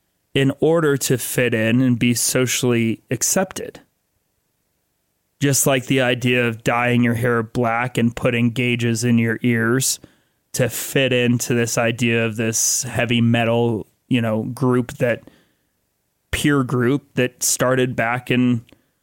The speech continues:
you know, the early two thousands, the late nineties. Or this punk rock idea of the mohawk and, you know, coloring the hair, to fit into that peer group.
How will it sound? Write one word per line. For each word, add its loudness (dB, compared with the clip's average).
you 2
know, 2
the 0
early 2
two 0
thousands, -2
the -2
late 0
nineties. -2
Or 2
this 0
punk -2
rock 0
idea 2
of -4
the -2
mohawk 0
and, -2
you 2
know, 2
coloring 2
the 2
hair, 0
to 0
fit -2
into 2
that 0
peer -4
group. -14